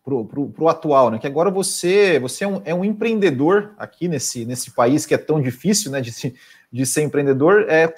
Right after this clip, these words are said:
como é que, como é que começou aí o seu negócio? É, como é que começou essa paixão?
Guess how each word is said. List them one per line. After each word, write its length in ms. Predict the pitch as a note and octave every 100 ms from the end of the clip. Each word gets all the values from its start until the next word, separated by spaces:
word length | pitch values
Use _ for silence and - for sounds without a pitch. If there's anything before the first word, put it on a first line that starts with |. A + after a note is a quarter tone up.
| -
como 120 | -
é 60 | C#4
que, 120 | D4+
como 160 | A#3+ G#3+
é 40 |
que 80 | B3
começou 580 | C4 A#3 A3 - F#3 G#3
aí 140 | C#3
o 40 | D3
seu 200 | - D3
negócio? 920 | B2+ G2+ C#3+ E3+ - C#3 B2 A2 G#2+
É, 220 | A#2 A#2
como 160 | A2 C3
é 60 |
que 80 | D3
começou 280 | - C#3 C#3
essa 120 | D3
paixão? 680 | C#3 A#3 - - F#3+ E3+ E3